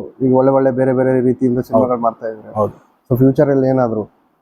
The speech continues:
Speaker 2: ಆ, ಇಲ್ಲ ಸರ್, ನನಗೆ ಫ್ಯೂಚರ್ ಅಲ್ಲಿ,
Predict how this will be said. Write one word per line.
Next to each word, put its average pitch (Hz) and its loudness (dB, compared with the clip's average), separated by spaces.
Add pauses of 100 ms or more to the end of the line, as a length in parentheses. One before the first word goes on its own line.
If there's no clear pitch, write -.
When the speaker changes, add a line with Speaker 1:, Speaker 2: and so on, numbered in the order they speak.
(1700)
Speaker 2:
ಆ, 170 4
ಇಲ್ಲ 180 4
ಸರ್, 170 -2
ನನಗೆ 196 0
ಫ್ಯೂಚರ್ 185 0
ಅಲ್ಲಿ, 180 2